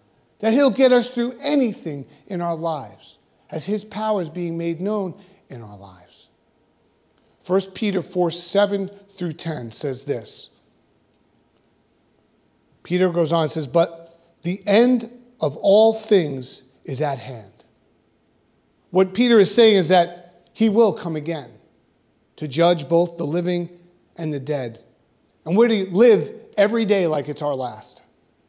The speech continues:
That's why he said, "Give us this day our daily bread," that it's in this day that we live. And, and Peter said, "By the end of all things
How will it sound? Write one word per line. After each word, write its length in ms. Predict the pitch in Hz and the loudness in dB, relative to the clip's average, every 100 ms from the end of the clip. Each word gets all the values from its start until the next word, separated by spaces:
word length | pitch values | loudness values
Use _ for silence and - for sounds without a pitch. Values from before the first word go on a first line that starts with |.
| _ | _
That's 200 | 175 185 | -2 0
why 120 | 185 160 | 0 -2
he 60 | |
said, 220 | 147 156 | -4 -8
"Give 140 | 139 156 | -6 -6
us 160 | 147 | -6
this 320 | - 143 190 190 | -6 -2 -2 -2
day 320 | 127 - - - | -10 -12 -18 -18
our 140 | 131 | -14
daily 280 | 131 135 135 | -10 -10 -10
bread," 280 | 117 127 120 | -10 -10 -6
that 160 | 135 - - | -8 -8 -6
it's 180 | 170 170 | -4 -2
in 300 | 151 127 131 | -4 -6 2
this 280 | 196 202 - | 2 2 -2
day 300 | 147 127 120 - | -2 -2 -6 -6
that 160 | 170 143 | -2 -2
we 120 | 147 | -2
live. 260 | 147 139 139 | -2 -4 -4
And, 160 | 139 - - | -10 -12 -14
and 220 | 147 139 | -10 -8
Peter 220 | - 185 170 | -4 -2 0
said, 180 | 180 | 0
"By 160 | 160 165 | 2 0
the 240 | 156 175 | 2 0
end 240 | 185 233 190 | 2 4 2
of 100 | 160 | 4
all 300 | 202 247 233 | 6 6 4
things 580 | - 226 196 147 143 | 2 2 2 -2 -8